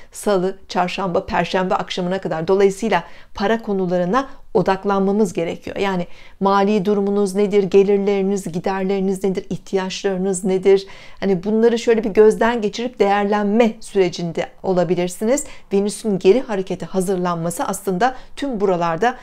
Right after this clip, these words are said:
bir gözden geçirme yapmanız gerektiğini işaret ediyor. Yeni alışverişler yerine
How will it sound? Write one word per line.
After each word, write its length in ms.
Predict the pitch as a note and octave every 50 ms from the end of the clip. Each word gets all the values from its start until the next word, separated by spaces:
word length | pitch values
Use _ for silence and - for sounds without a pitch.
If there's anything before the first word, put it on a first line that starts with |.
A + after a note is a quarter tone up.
| - - -
bir 100 | G3+ F#3+
gözden 680 | F3+ D3+ F3 F3 F3 F3+ E3 G3+ A#3 C4+ D4 C4+ A3+
geçirme 380 | F#3 G3 F#3+ - - F3 F#3 F#3+
yapmanız 480 | F#3+ E3+ D#3+ - - F#3 G#3+ B3 A3
gerektiğini 440 | G3+ F#3+ E3+ E3+ E3+ - F3+ E3 E3+
işaret 480 | E3+ - - F3+ E3 E3+ E3+ E3+ E3+ -
ediyor. 320 | F3 F3 F#3+ G#3 A3 A#3 A3+ - - - - - - - - -
Yeni 260 | F#3+ A3+ C4 C#4 D#4+
alışverişler 1120 | - - B3 B3 B3+ B3+ - A3+ A#3+ A#3 A3+ A3+ - - A3 G#3+ G3 F3 E3 - - - -
yerine 640 | G3+ F3 E3+ F3+ G3+ G#3 F#3+ F3 E3+ E3+ F3+ G3